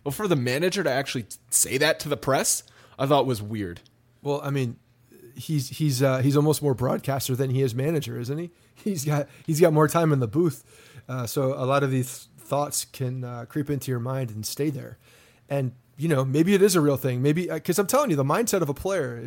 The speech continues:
Speaker 2: whether they're in a closed situation or they're not in a closed situation, for this guy, for, for whatever reason, obviously matters. But it doesn't,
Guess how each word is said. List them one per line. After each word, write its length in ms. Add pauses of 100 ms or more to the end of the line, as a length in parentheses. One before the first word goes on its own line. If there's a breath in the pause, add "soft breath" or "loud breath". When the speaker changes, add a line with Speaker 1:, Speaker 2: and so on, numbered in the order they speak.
Speaker 2:
whether 440
they're 200
in 180
a 140
closed 320
situation 540 (520 loud breath)
or 140
they're 120
not 200
in 80
a 60
closed 240
situation, 680 (460)
for 180
this 200
guy, 240
for, 240
for 220
whatever 280
reason, 300
obviously 560 (180)
matters. 480 (240 soft breath)
But 140
it 100
doesn't, 300